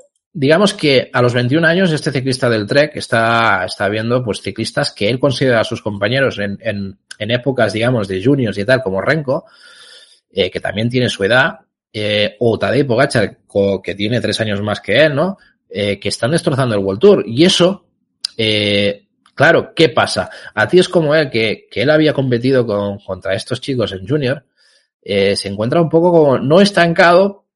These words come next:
pero con la sensación de que necesita dar un paso, necesita dar un paso.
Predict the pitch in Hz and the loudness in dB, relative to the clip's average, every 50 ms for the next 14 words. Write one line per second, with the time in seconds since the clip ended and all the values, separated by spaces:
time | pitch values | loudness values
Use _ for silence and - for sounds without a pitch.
0 | _ _ - 156 160 165 160 151 151 160 185 190 190 151 135 127 123 - 131 123 | _ _ 2 4 6 8 8 8 8 6 4 2 2 2 2 2 2 -2 -4 -4
1 | - 127 127 127 117 - 135 147 156 151 127 - 113 110 110 104 - 98 - - | -2 -2 -2 -2 -4 -2 -2 -2 0 0 -2 -4 -4 -4 -6 -8 -8 -10 -12 -12
2 | 113 - 127 123 113 104 101 95 90 90 - - - - - _ _ - 104 98 | -10 -6 -4 -2 -2 -2 -4 -8 -10 -10 -10 -10 -10 -12 -20 _ _ -12 -10 -10
3 | 92 101 98 - 120 117 120 123 127 120 113 104 92 - - - - - | -10 -10 -12 -10 -8 -6 -4 -4 -2 -2 -4 -6 -8 -10 -12 -12 -14 -18